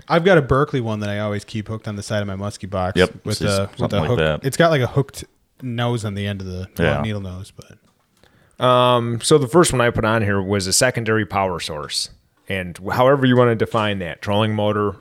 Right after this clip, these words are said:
Speaker 3: oars, you know, like, uh, that I,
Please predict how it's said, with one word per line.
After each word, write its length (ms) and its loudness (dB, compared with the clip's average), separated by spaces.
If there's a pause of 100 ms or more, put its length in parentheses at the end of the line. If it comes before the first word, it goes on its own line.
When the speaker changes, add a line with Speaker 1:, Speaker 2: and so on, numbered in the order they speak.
Speaker 3:
oars, 560 0 (600)
you 140 0
know, 140 0
like, 240 0
uh, 360 2 (1000)
that 280 4
I, 160 -2